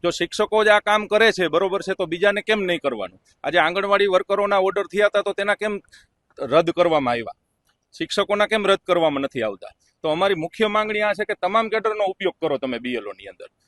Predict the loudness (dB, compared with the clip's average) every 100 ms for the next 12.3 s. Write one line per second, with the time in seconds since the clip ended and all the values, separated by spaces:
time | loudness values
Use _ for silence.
0 | _ -2 0 2 2 2 4 2 2 4
1 | 4 4 2 0 -4 -2 -2 0 0 0
2 | -2 -4 -2 0 0 0 -4 -6 -6 -6
3 | -8 -6 -4 -4 -4 0 -2 -2 -6 -6
4 | -6 -6 -4 -2 -4 -6 -14 -16 -20 _
5 | _ _ 2 2 2 -2 0 0 2 0
6 | 2 -2 -4 -4 0 2 2 -2 -6 -10
7 | -12 -16 -16 -16 -18 _ _ -8 -6 -4
8 | 0 0 2 2 2 2 0 -2 0 0
9 | -2 -2 0 4 4 2 -2 -2 -2 -4
10 | 0 0 2 -2 -2 0 0 -2 -4 -6
11 | 0 0 0 -2 -4 -4 -6 -6 -4 -4
12 | -6 -8